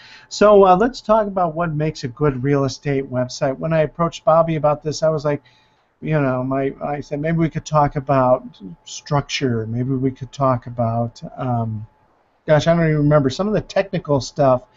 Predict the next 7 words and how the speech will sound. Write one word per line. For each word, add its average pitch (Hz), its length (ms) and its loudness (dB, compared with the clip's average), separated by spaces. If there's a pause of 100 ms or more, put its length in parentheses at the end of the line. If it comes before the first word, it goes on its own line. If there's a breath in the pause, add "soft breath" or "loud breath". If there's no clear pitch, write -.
(420 soft breath)
behind, 160 720 0
um, 143 480 0
what 139 260 0
makes 147 480 0
a 127 100 -2
real 135 360 0
estate 127 340 -4